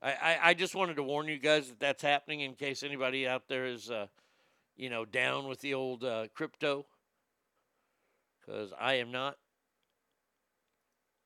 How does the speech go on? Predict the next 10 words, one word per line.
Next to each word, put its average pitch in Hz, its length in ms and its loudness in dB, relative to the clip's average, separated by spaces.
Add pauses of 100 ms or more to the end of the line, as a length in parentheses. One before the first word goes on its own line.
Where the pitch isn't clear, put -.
(1600)
All 156 180 2
right, 143 200 2 (120)
next 165 240 0
one 180 120 0
is 151 120 -2
about 151 260 4
a 143 80 2
Utah 170 440 6
college 170 400 4
student 143 400 -6